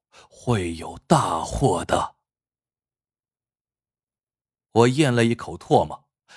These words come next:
林叔能和我说这么多，已经很不错了。只是他最后的一句话，让我心中一惊。难道是那凶手不仅仅是要杀人，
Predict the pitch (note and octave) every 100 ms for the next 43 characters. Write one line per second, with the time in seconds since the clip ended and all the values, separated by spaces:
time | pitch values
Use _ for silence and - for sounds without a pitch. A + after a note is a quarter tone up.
0 | - A#2+ F#3 G3+ G#3+ D#3+ F#3+ D#3+ E2 -
1 | F3+ F3 C3+ G2+ D#3+ - _ _ _ -
2 | E2+ E2 B2 A#2+ - D2 D2 G2+ C3+ -
3 | G2 - - _ _ _ _ _ - -
4 | - A2 - D3+ F3+ - A#3+ C#3 D3 G#2+
5 | G#2+ F3 D3+ - C#3 - _ _ _ A2+
6 | G#2+ D#2 - - E3 E3+ F#3 E3 E2 F#3
7 | - _ _ _ _ _ _ _ _ _
8 | _ C3+ D3+ G#3 D#3+ - F3+ C3+ A#3+ A#3+
9 | - - - - _ G3 G#2+ B2 F3 E2+
10 | - D3+ C3 G#2 A3 G#3+ C3+ F3 F#3